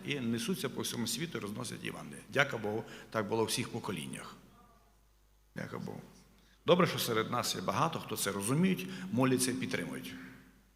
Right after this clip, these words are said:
Можете, моліться, можете добрим словом, можете копійкою. Але будьте учасником, сама велика справа — це поширення Євангелія.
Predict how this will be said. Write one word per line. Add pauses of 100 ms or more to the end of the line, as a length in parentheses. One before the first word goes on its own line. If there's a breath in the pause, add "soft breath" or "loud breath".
(160)
Можете,
моліться, (100)
можете
добрим
словом,
можете
копійкою. (1080)
Але
будьте
учасником, (240 loud breath)
сама
велика
справа —
це
поширення
Євангелія.